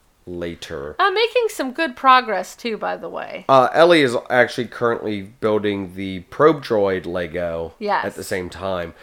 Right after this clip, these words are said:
Speaker 1: My probe droid Lego, which will grace one of my, uh, desk or display areas, but I told Ellie she would be able to
Speaker 2: I have,
Speaker 1: build it.
Speaker 2: I'm having fun. I have the,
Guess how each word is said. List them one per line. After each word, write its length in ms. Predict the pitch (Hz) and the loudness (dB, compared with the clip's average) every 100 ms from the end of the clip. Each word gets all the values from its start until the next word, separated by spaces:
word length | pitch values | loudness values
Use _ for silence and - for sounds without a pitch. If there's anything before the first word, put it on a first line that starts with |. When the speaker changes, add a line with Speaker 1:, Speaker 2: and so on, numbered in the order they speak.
| - - | -20 -16
Speaker 1:
My 560 | - 139 185 254 226 123 | 2 10 10 10 8 4
probe 380 | - 113 104 104 | 2 0 0 0
droid 320 | 113 101 95 | 0 0 0
Lego, 240 | 92 92 | -2 -2
which 220 | 104 95 | -4 -6
will 80 | 101 | -8
grace 460 | 90 101 92 90 - | -6 -4 -4 -6 -10
one 160 | 101 | -8
of 60 | 90 | -6
my, 420 | 90 90 87 87 - _ _ _ _ _ | -4 -4 -6 -8 -14 _ _ _ _ _
uh, 180 | 90 95 | -2 -2
desk 540 | 85 110 107 101 - | 0 2 2 0 -6
or 420 | 76 95 101 95 87 _ | -6 -2 0 -2 -6 _
display 520 | 104 - 104 110 110 | -16 -10 0 2 2
areas, 500 | 76 90 90 90 98 | -2 -4 -4 -4 -6
but 280 | 98 101 92 | -4 -4 -2
I 220 | - 92 90 | -2 -2 -4
told 300 | - 95 90 | -6 -8 -8
Ellie 260 | 87 87 87 | -10 -10 -12
she 180 | - | -12
would 140 | 90 85 | -12 -10
be 140 | 82 | -10
able 180 | 73 82 | -10 0
to 80 | 269 | 4
Speaker 2:
I 100 | 311 | 4
have, 80 | 339 | 4
Speaker 1:
build 280 | 294 - | 4 4
it. 120 | 92 - | 2 0
Speaker 2:
I'm 160 | 269 | 0
having 380 | 302 285 285 285 | 0 -2 -2 -8
fun. 280 | - 269 254 | 0 0 0
I 100 | 233 | -2
have 260 | 247 247 | -2 -4
the, 180 | 262 240 | -6 -8